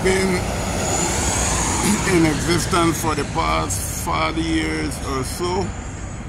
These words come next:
is no longer in existence. It has been rescinded or revoked. So what does that mean for the migrants? Ladies and gentlemen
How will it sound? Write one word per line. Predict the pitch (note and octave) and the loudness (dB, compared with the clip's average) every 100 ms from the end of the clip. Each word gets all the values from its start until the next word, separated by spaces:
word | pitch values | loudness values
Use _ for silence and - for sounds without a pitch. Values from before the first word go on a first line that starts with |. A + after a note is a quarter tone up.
| - - | -8 -4
is | B2+ A#2+ - - - - B2 | -4 -2 -4 -4 -4 -4 0
no | C3 D#3 D#3 | 2 2 2
longer | D3 D3 D3 D3 C#3+ C#3+ | 0 0 0 0 0 0
in | B2 | 0
existence. | A#2 G#2+ B2+ C3 D#3 D3+ D3+ | -2 -2 -4 -2 -2 -2 -2
It | A2+ | -4
has | A#2+ G#2+ | -6 -4
been | A#2 C#3+ C#3 | -2 0 0
rescinded | - - D#3 D3+ D3 D3+ C#3 | 0 -2 0 0 0 0 -2
or | A#2 | -4
revoked. | A#2+ A2 A2 D#3 F3+ - - - - - - - - - - - - - - - - - - | -4 -4 -2 -2 -2 -4 -6 -6 -6 -8 -8 -8 -8 -8 -8 -8 -8 -8 -8 -8 -8 -6 -4
So | D#3 D3 | -2 0
what | C#3+ E3+ D#3+ | 2 2 2
does | D#3 D#3+ | 2 2
that | D#3 D3 | 2 2
mean | E3 E3 D#3 C#3+ - D3+ - - - - - - - - - | 4 6 4 2 -2 -4 -6 -6 -6 -6 -6 -4 -4 -4 -2
for | C#3 C#3+ | 0 2
the | C3 | 2
migrants? | C3+ C3+ C3 B2 A2+ | 4 2 2 0 0
Ladies | C#3 E3 D#3+ | 0 0 2
and | D#3 C#3 | 2 2
gentlemen | D3+ D#3+ E3 E3 F3+ | 2 2 2 2 2